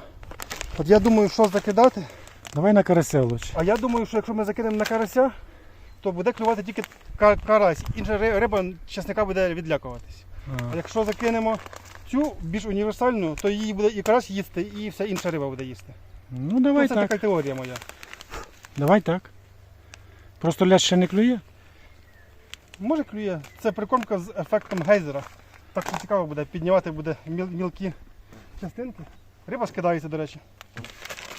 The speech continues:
Speaker 2: Я щось не чув риби.
Speaker 1: Тільки що скинулася.
Speaker 2: Да?
Speaker 1: Такий цікавий смак.
Speaker 2: А на запах?
Speaker 1: О, клас. Кориця.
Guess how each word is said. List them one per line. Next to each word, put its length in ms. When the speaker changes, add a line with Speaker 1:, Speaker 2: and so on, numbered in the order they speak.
Speaker 2:
Я 160
щось 200
не 80
чув 240
риби. 240
Speaker 1:
Тільки 280
що 220
скинулася. 500
Speaker 2:
Да? 140
Speaker 1:
Такий 360
цікавий 260
смак. 280
Speaker 2:
А 80
на 100
запах? 300
Speaker 1:
О, 200
клас. 300
Кориця. 320